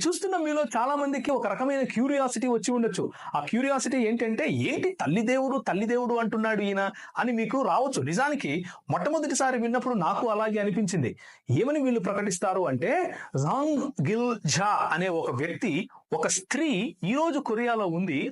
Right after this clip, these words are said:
ఆమె తన్ను తాను తల్లి దేవునిగా ప్రకటించుకుంటుంది. అంటే పరలోకమందు ఉన్నటువంటి యెరూషలేముగా ప్రకటించుకుంటుంది. పరలోకం ఉన్నటువంటి యెరూషలేము ఎవరు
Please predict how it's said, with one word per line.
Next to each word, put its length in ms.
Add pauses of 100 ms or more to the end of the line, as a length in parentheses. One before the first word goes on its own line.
(160)
ఆమె 340
తన్ను 340
తాను 440 (120)
తల్లి 400
దేవునిగా 560
ప్రకటించుకుంటుంది. 920
అంటే 400 (720)
పరలోకమందు 760 (260)
ఉన్నటువంటి 520
యెరూషలేముగా 840
ప్రకటించుకుంటుంది. 880 (360)
పరలోకం 440
ఉన్నటువంటి 420
యెరూషలేము 540
ఎవరు 500